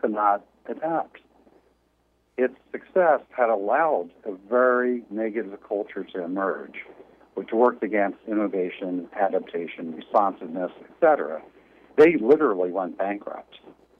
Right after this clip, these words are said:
Again, the misattribution, misattribution of success to culture, and it, it, it's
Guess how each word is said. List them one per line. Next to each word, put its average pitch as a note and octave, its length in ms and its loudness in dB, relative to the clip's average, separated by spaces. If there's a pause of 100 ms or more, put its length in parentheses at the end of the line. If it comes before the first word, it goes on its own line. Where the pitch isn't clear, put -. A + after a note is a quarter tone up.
(1500)
Again, B2+ 600 2
the G#2 60 -6
misattribution, B2 840 0
misattribution A#2+ 840 -2
of - 160 -10
success C3 400 0 (320)
to - 60 -20
culture, D3 640 0 (500)
and G#2 380 0
it, G2+ 200 0
it, G2+ 200 -2 (120)
it's F2+ 160 -8